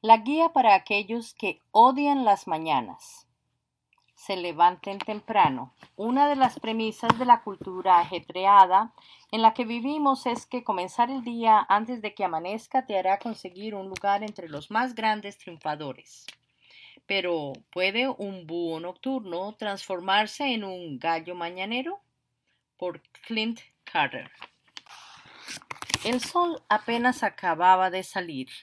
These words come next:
pero yo ya estaba removiendo mi café. Mi esposa había rechazado tener sexo conmigo otra vez y había ido al gym a hacer un circuito de pesas.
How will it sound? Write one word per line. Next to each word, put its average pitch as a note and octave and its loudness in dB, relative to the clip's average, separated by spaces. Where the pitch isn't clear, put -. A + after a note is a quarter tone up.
pero F3 -4
yo D#3+ -4
ya F3 -2
estaba G3+ 2
removiendo G3 -4
mi G3+ -8
café. F#3 -6
Mi F3 -6
esposa G3+ -4
había F3 -2
rechazado F3+ -4
tener E3+ -10
sexo G3+ -8
conmigo F3+ -8
otra E3+ -6
vez E3 -8
y G#3+ -4
había G#3 -2
ido F#3+ -4
al F3+ -4
gym A3+ -4
a F#3 2
hacer F#3+ -6
un F#3+ -10
circuito F3+ -10
de D#3+ -6
pesas. - -12